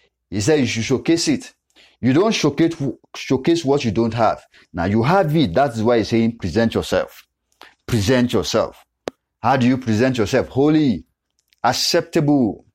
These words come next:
All right? Because now that life is in you. You are not struggling to live a righteous life.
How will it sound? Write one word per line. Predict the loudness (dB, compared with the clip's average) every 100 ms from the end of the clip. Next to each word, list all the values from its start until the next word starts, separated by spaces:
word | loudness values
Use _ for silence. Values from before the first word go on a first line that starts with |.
| _ _ _ _ _ _ _ -2
All | 2
right? | 2 0 -6 -6
Because | 0 0 0 -4 -4
now | 0 2 2 2
that | 0 2 4
life | 2 2
is | 0 2
in | 0
you. | -2 -8 _ _ _ -4
You | 0
are | 2
not | 0
struggling | -2 -2 0 2 -2 -2
to | 0
live | 2 0 -2 -6 -18 _
a | 0
righteous | 2 2 2 -2 0
life. | 0 -2 -6